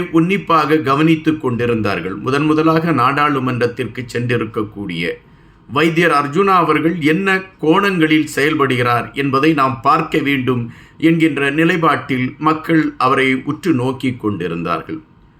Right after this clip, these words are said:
முதலில் தன்னை பேச விடவில்லை என்கின்ற புலம்பலோடு தான் வைத்தியருடைய பயணங்கள் ஆரம்பித்தது. அதன் பின்புதான் வைத்தியர்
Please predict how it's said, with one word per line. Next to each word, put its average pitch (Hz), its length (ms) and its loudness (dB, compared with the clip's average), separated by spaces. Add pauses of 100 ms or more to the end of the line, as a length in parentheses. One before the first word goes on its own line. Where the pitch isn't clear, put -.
(300)
முதலில் 214 400 2
தன்னை 185 320 2
பேச 196 480 2
விடவில்லை 180 520 2 (200)
என்கின்ற 156 460 2
புலம்பலோடு 165 720 2
தான் 131 300 0
வைத்தியருடைய 139 680 0 (140)
பயணங்கள் 131 540 0 (140)
ஆரம்பித்தது. 82 720 -2 (840)
அதன் 185 380 2 (120)
பின்புதான் 196 600 2 (280)
வைத்தியர் 165 500 2